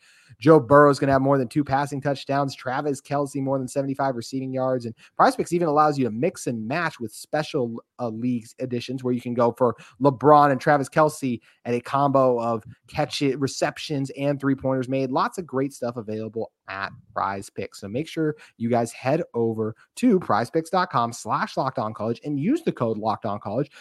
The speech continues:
for a first deposit match up to one hundred dollars. Once again, you can go to prizepicks dot com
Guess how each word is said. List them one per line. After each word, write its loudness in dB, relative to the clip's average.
for 4
a 6
first 0
deposit 2
match -2
up 0
to 0
one -2
hundred 0
dollars. -2
Once -2
again, -6
you 0
can 0
go 6
to 2
prizepicks 0
dot 0
com 4